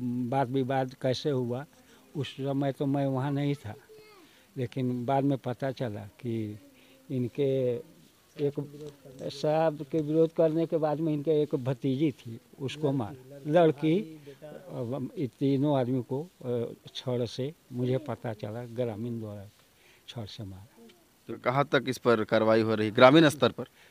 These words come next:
Speaker 1: ये ग्रामीण स्तर पर कुछ नहीं कार्रवाई हो रही।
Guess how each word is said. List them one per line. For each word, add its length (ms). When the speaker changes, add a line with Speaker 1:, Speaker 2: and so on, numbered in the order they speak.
Speaker 1:
ये 220
ग्रामीण 500
स्तर 200
पर 140
कुछ 260
नहीं 160
कार्रवाई 380
हो 120
रही। 60